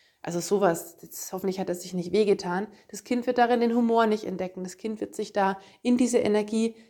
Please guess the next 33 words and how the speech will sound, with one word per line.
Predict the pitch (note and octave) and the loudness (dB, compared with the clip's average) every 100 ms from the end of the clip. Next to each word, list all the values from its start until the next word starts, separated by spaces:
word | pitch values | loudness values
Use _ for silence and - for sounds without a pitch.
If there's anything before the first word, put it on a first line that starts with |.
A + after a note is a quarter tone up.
| _ _ | _ _
mit | G3 G#3 | -4 2
einklinken | A2 F#3 A#3+ C4+ C4 C4 C4 | 4 4 2 2 2 2 0
und | A#3+ G#3+ | 0 0
wird | G#3+ | 2
lernen, | G3 G3 A3 A3 | 2 2 2 0
naja, | G3 G3 | 2 2
wenn | G#3 | 4
jemand | G#3 G#3 F#3+ | 2 0 0
stolpert, | E3+ F#3 B3+ B3+ | 0 2 2 0
das | A3+ | -2
ist | A3 | -2
nicht | A3 - | -2 -2
lustig. | F#3 E3+ - - - | -6 -6 -12 -18 -12
Man | G3+ | -8
muss | G3+ G3+ | -6 -4
immer | G3+ | -6
gucken, | G3 G3+ G#3 | -6 -6 -6
ob | - | -8
sich | - F#3+ | -10 -6
da | G3+ | -4
jemand | F#3+ G3 | -2 -4
vielleicht | - G3+ - | -6 -12 -8
verletzt | A#3 G#3 G#3 - - | -2 -2 -2 -12 -18
hat. | - _ _ _ - | -20 _ _ _ -10
Das | F#3+ | -6
heißt, | F#3 | -6
das | G3 | -6
Kind | - G3+ | -6 -6
wird | - | -4
an | G3+ | -4
der | F#3 | -4
Stelle | F#3 F#3 - | -2 2 4
achtsam | F3+ - - E3+ E3+ | 2 0 -12 -12 -12